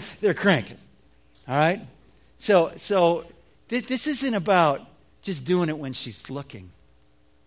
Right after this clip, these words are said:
And it's not even just about doing it.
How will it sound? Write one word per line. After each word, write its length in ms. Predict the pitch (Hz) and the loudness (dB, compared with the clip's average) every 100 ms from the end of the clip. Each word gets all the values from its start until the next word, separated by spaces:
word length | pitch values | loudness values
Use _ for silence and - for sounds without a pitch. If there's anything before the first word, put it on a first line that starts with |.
| _ - | _ -4
And 100 | 247 | -2
it's 160 | 247 | -2
not 140 | 269 294 | -4 -4
even 180 | 285 277 | -4 -6
just 160 | 269 | -8
about 380 | 226 262 220 - - _ _ - 139 | -4 -2 -2 -6 -20 _ _ -20 -8
doing 400 | 170 294 302 165 | -2 2 2 0
it. 340 | 92 - - | -6 -16 -20